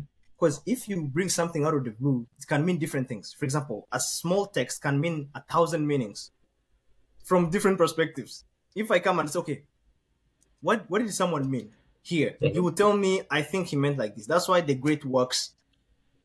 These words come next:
Speaker 1: for example, if you read the Bible, everyone has their own, it's one book, but everyone has their own interpretation. It's the same with the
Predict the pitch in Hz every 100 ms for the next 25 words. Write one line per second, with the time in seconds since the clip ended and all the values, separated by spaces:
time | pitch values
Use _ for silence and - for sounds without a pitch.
0 | _ _ - 143 151 139 147 143 151 113
1 | 131 131 110 101 _ _ - 214 220 185
2 | 135 165 151 143 127 147 143 135 135 _
3 | _ - - _ _ _ _ - 214 277
4 | 302 208 175 - _ _ _ _ _ _
5 | _ _ 156 190 202 185 147 151 147 147
6 | 131 135 120 143 135 135 139 127 120 160
7 | 156 107 - 139 147 190 180 139 113 113
8 | 107